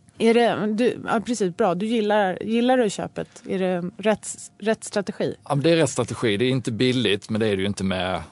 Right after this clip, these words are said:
Speaker 2: bra bolag som har en bra position som, som man vill komma åt när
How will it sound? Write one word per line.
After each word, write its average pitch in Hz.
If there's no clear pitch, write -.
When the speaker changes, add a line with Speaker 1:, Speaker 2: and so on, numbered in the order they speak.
Speaker 2:
bra 98
bolag 92
som -
har 92
en 90
bra 90
position 87
som, 87
som -
man 87
vill 87
komma 90
åt -
när 82